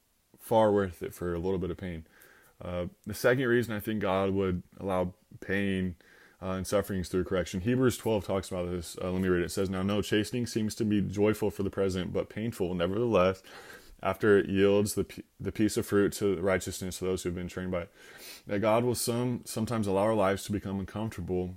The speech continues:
uh, and, and really painful to teach us lessons. Uh, and this is a sense of correction. Uh, when, when God sees us going astray,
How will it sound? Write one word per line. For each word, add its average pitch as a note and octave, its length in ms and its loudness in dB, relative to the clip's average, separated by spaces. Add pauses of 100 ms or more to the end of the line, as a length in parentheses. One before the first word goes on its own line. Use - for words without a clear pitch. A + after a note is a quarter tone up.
(160)
uh, F2 300 -8
and, F#2 160 -8
and F#2 180 -6
really G#2+ 220 2
painful G2 420 -4
to F2+ 100 -8
teach - 300 -4
us F#2 260 -4 (840)
lessons. G2 640 -2
Uh, F2+ 220 -4
and F#2 100 -2
this A2+ 160 0
is C#3+ 120 2
a C#3+ 100 2
sense B2 240 -4
of A2+ 80 -8
correction. G#2 480 2 (100)
Uh, F#2 280 2
when, F#2 340 -2
when G#2+ 160 -4
God G#2+ 260 2
sees A#2+ 220 -2
us A2 80 -4
going A2 220 -4
astray, F#2+ 560 0